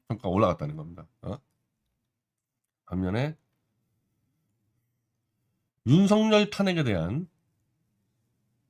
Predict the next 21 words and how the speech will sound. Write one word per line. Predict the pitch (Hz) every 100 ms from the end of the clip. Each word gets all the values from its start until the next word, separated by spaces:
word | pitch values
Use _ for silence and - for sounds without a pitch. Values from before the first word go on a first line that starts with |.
| _ -
긍정이 | 139 151 143 131 123 131 160 180 202 170 156 _ _ _
삼십칠인데 | 139 131 127 113 113 143 170 - _ 104
역시 | 123 139 - 202 -
부정이 | 139 135 139 156 170 156
또 | 156
엄청나게 | 120 120 127 117
올라갔습니다. | 85 80 78 - 85 87 _ _ _ _ _ _
그러니까 | 147 151 - _ _ _ _ 120
이재명에 | 147 185 180 233 226 196 190 170
대한 | 170 170
부정 | 156 135 147 143 151
이 | 156 151 139
여론과 | 120 113 98 107 143 113 76 80 _ _ _ _ _ _ _
탄핵, | 262 277 285 285 165 113
윤석열 | 156 202 233 226 226
탄핵에 | - 254 254 226
대한 | 214 156
부정 | 165 160
여론이 | 123 123 143 _ _
같다는 | - 170 127
거예요. | 78 76 73 87 90 92 92